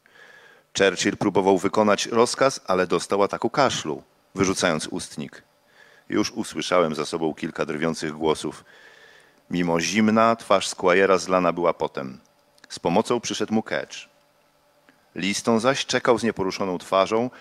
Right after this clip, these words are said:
lekko pochylony do przodu. Churchill ponownie zaczął wdychać, kaszlał, ale u-, udało mu się utrzymać ustnik, bo Squire po prostu przyciskał go do jego warg.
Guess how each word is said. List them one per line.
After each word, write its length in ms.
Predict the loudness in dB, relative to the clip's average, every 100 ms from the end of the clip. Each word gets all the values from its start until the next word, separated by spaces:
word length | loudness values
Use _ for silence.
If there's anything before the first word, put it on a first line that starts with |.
| -12 0
lekko 480 | 2 2 0 -6
pochylony 640 | -4 -6 -4 -2 -2 -2 -4
do 100 | -8
przodu. 420 | -10 -14 -14 -20 _ _ _ _ _ _ _ _ -20 -18 0
Churchill 400 | 2 2 0 -2
ponownie 440 | 2 2 2 0 -4
zaczął 340 | -6 -8 -10
wdychać, 560 | -8 -8 -6 -8 -10 -18 -4
kaszlał, 580 | 0 0 0 0 -2 -4 -14 -20 0
ale 280 | 4 6 4
u-, 240 | -2 -16 -8
udało 360 | 0 2 4
mu 120 | 0 -2
się 160 | -6
utrzymać 460 | -8 -8 -6 -6 -8
ustnik, 560 | -14 -16 -12 -14 -14 -20 _ -12 -6
bo 120 | -4
Squire 460 | -2 2 4 4
po 120 | 0 -4
prostu 400 | -6 -6 -8 -8
przyciskał 460 | -12 -10 -8 -2 2
go 120 | 2
do 60 | 2
jego 200 | 2 2
warg. 360 | 2 0 -6